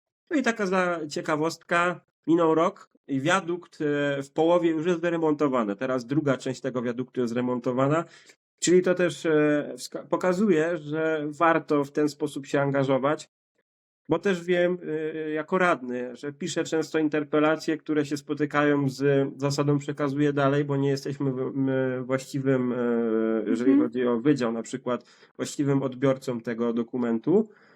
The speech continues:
Speaker 1: E, było to parę razy przekazywane do generalnej dyrekcji, ale myślę, że to nie miało takiej siły jak to właśnie, mm, co zrobiliśmy tą petycją. Tych petycji było więcej, bo jak policzyłem,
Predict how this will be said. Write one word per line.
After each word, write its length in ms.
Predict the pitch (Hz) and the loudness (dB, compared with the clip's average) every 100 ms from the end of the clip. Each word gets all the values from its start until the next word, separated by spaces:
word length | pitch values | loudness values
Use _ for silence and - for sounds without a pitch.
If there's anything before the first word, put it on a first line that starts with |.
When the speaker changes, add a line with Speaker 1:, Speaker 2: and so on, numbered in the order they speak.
| - _ | -20 _
Speaker 1:
E, 720 | - 131 127 127 127 123 127 127 | -2 -2 0 -2 -2 0 -2 -4
było 320 | 131 202 165 | 2 2 4
to 140 | 156 | 0
parę 240 | 139 139 135 | -2 -2 0
razy 220 | 131 131 | -2 -6
przekazywane 640 | - 135 131 123 123 127 | -8 -6 -4 -4 -2 -2
do 100 | 120 | -2
generalnej 480 | 113 123 123 123 123 | 0 0 2 0 0
dyrekcji, 480 | 120 123 160 - 202 | 0 0 0 0 0
ale 220 | 196 190 | 2 2
myślę, 320 | 190 233 247 | 4 2 4
że 100 | 208 | 2
to 100 | 202 | 4
nie 120 | 196 185 | 4 4
miało 300 | 180 180 175 | 4 4 4
takiej 360 | 180 175 170 | 0 -2 -4
siły 380 | - 196 185 165 | -2 0 2 2
jak 360 | 139 135 135 _ _ - | 2 0 -2 _ _ 0
to 240 | 185 208 | 4 4
właśnie, 720 | 175 160 147 - 160 170 180 180 _ _ _ _ | 2 -2 -4 -6 -2 0 -2 -6 _ _ _ _
mm, 1040 | - 139 139 135 135 135 135 135 131 131 135 | -2 0 2 2 2 4 4 4 4 0 -2
co 180 | - 151 | -2 2
zrobiliśmy 460 | 147 143 143 135 | 2 4 2 0
tą 180 | 127 113 | -4 -4
petycją. 600 | 113 110 95 - 90 90 _ _ | -6 -4 -8 -6 -10 -10 _ _
Tych 200 | - - | -2 0
petycji 440 | 170 160 - - 160 | 0 -4 -10 -8 -2
było 220 | 175 185 | 0 2
więcej, 320 | 220 190 139 | 2 2 0
bo 80 | 131 | 0
jak 120 | 135 | 0
policzyłem, 600 | 139 139 135 160 160 | 0 0 0 2 4